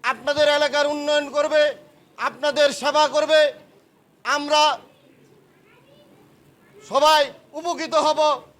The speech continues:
সেই একজন প্রার্থীকেই তো আপনারা মনোনীত করবেন। আমি যদি যোগ্য হই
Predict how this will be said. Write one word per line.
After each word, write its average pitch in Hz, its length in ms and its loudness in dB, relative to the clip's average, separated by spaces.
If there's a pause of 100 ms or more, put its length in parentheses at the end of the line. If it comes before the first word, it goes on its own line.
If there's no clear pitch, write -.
(240)
সেই 311 220 -2
একজন 269 560 0 (420)
প্রার্থীকেই 302 480 -6
তো 285 140 -4
আপনারা 285 360 -2
মনোনীত 269 600 -4
করবেন। 240 500 0
আমি 285 200 -6
যদি 302 280 -8
যোগ্য 285 340 -2
হই 311 340 4